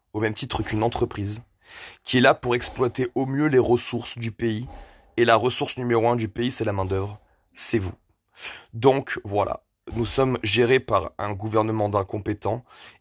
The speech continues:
et je, euh, suis moi-même en train de... Je me suis inscrit dans un stand de tir, je me suis acheté une magnifique carabine, euh, pour dégommer des, euh, des gens avec du trois cent huit Winchester à plus de six cents mètres,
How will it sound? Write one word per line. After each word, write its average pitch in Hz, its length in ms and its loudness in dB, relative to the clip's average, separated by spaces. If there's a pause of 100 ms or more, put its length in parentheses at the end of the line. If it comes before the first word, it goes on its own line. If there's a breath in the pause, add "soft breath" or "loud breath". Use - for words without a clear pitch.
et 117 320 6
je, 110 580 4
euh, 95 540 0
suis - 320 -6
moi-même 135 580 2 (100)
en 104 120 -6
train 110 480 -2
de... 104 440 -2
Je 104 140 -4
me 131 60 -4
suis - 120 2
inscrit - 180 0
dans 110 160 2
un 98 40 -2
stand 117 200 -4
de 101 80 -2
tir, 117 380 -2 (460 loud breath)
je - 140 -6
me 123 80 4
suis - 160 2
acheté 135 280 2
une 113 180 2
magnifique 139 760 0
carabine, 113 600 2 (640 loud breath)
euh, 107 340 6
pour 107 240 -4
dégommer 123 420 2
des, 110 260 2
euh, 92 240 4
des 104 200 0
gens 117 220 2
avec 98 180 2
du 95 120 -8
trois 120 180 -2
cent 120 160 -2
huit 120 160 0
Winchester 113 520 -2
à 98 60 4
plus 104 140 -8
de - 40 -12
six - 140 -8
cents 104 140 -4
mètres, - 340 -6